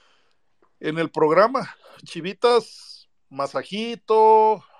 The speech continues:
este, eh, andares en la tarde, a gusto, ¿no? A gusto, pues se lo merecen, se lo merecen, treinta y cuatro puntotes,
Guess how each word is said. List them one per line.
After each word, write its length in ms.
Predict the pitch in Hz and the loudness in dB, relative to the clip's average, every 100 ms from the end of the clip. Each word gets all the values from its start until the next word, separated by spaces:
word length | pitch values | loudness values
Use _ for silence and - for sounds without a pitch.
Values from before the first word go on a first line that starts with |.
| _ _ _ | _ _ _
este, 480 | 147 139 - 139 131 | -20 -20 -16 -14 -14
eh, 680 | 127 _ _ _ _ - - | -16 _ _ _ _ -20 -12
andares 500 | 147 151 160 175 180 | -8 0 4 4 2
en 120 | 165 139 | -4 -4
la 100 | 139 | -4
tarde, 880 | 180 202 202 202 202 196 196 196 185 | -2 -4 -4 -6 -6 -4 -4 -6 -8
a 40 | 151 | -10
gusto, 480 | 185 302 - - 190 | -8 -8 -8 -12 -10
¿no? 220 | 247 294 | -8 -8
A 80 | 226 | -10
gusto, 300 | 262 320 220 | -12 -18 -20
pues 160 | 180 _ | -20 _
se 140 | - | -8
lo 100 | 160 | -6
merecen, 600 | 160 180 208 311 330 294 | -2 0 0 -2 -8 -14
se 120 | 190 156 | -14 -12
lo 120 | 143 | -10
merecen, 580 | 143 156 220 294 240 - _ _ _ | -8 -8 -8 -10 -16 -18 _ _ _
treinta 340 | 143 135 135 | -10 -8 -8
y 40 | |
cuatro 300 | 135 170 196 | -2 -2 -2
puntotes, 640 | 190 190 - 208 220 185 | -8 -10 -6 -6 -6 -12